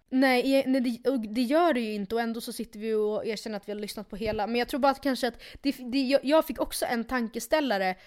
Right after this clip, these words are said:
av det här, eh, som Julia liksom la upp, just det att det, tänk om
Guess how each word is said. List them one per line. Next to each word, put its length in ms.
av 440
det 80
här, 480
eh, 320
som 260
Julia 240
liksom 640
la 120
upp, 400
just 240
det 100
att 220
det, 540
tänk 280
om 480